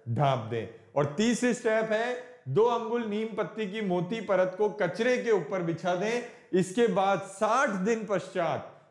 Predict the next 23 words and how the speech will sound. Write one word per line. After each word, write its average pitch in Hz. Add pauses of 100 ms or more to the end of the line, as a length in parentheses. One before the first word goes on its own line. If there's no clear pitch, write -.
(160)
सब्बल 190
में 202
डेढ़ 190
डेढ़ 180
फुट 165
पर 170
छेद 160
कर 175
पन्द्रह 175
टिन 170
पानी 139
में 208 (200)
पांच 202
पैकेट 175
पीएसपी 165
तथा 160
पांच 160
पैकेट 156
एजो-, 131
एजोटोबैक्टर 131
कल्चर 135
को 165
घोलकर 143